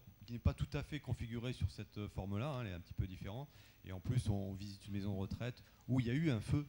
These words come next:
effectivement, un vrai feu, d'ailleurs, où j'étais le COS, par chance, comme ça, ça m'a permis de l'utiliser, euh, dans la, dans l'enseignement. Donc, ils ont à la fois la vision virtuelle et sur le terrain. Maintenant, on ne va pas reproduire un feu dans une maison de retraite pour voir ce que ça donne. C'est l'intérêt du logiciel. Et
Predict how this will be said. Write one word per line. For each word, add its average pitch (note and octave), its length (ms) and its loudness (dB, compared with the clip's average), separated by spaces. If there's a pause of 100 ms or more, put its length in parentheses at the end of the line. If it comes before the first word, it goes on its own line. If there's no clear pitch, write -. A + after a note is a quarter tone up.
effectivement, G2+ 500 2 (420)
un G2 80 0
vrai C3 180 6
feu, C3 260 2
d'ailleurs, F#2+ 240 -4 (240)
où B2 80 -4
j'étais A2 240 4
le G#2 60 -4
COS, C#3+ 300 -4 (600)
par - 140 -6
chance, D3 260 -8
comme F#2 120 -8
ça, - 120 -4
ça G2+ 140 -8
m'a F#2 80 -6
permis G#2 220 0
de F#2 60 -8
l'utiliser, G2+ 440 -6 (360)
euh, F2+ 380 -6
dans F#2+ 140 -6
la, F2+ 240 -2 (240)
dans G2 100 -4
l'enseignement. G2+ 540 -2 (560)
Donc, A#2 240 0
ils A#2 200 4
ont A#2+ 140 6
à B2 80 0
la B2 100 4
fois B2+ 140 0
la G#2+ 60 2
vision G#2 200 -2
virtuelle G#2+ 360 -4
et A#2+ 80 -4
sur B2+ 180 2
le A2+ 60 2
terrain. G2+ 160 -6
Maintenant, G#2+ 200 -2
on B2+ 40 0
ne G#2 60 0
va F#2+ 40 2
pas B2 120 6
reproduire G#2 420 6
un F#2+ 60 0
feu - 120 8
dans G#2+ 120 4
une F#2+ 140 -2
maison F#2+ 200 0
de F#2+ 60 0
retraite G#2+ 280 -2
pour - 100 -6
voir F2+ 120 0
ce - 60 -2
que F#2 60 -2
ça F#2 140 -4
donne. B2 140 -2
C'est A#2+ 140 -2
l'intérêt C3 360 2
du C#3 80 4
logiciel. B2 460 4 (640)
Et F#2+ 120 -2